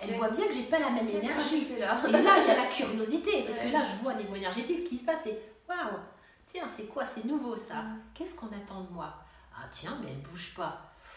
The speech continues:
Speaker 1: Tiens, elle fait rien. Alors, du coup, il y a une curiosité.
Speaker 2: Mm.
Speaker 1: L'énergie, elle est curieuse,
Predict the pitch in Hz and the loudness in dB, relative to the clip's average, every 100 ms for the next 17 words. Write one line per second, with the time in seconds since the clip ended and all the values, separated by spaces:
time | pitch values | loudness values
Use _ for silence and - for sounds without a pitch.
0 | - - - - 147 160 208 359 - - | -20 -20 -16 -14 -8 -2 0 0 -2 -8
1 | - - 180 - 185 147 151 170 226 339 | -14 -16 -16 -10 -10 -10 -10 -6 -4 -4
2 | 392 - - - - 247 240 269 - - | -6 -12 -20 -20 -8 -2 0 -2 -2 0
3 | 440 - - - 233 269 - - 339 349 | 0 0 -4 -10 -4 -2 0 2 2 2
4 | 269 240 233 214 196 - - - - 196 | -2 -4 -4 -6 -8 -10 -18 -18 -14 -6
5 | 220 214 - - - - 190 175 156 | -4 -4 -4 -8 -10 -12 -12 -10 -10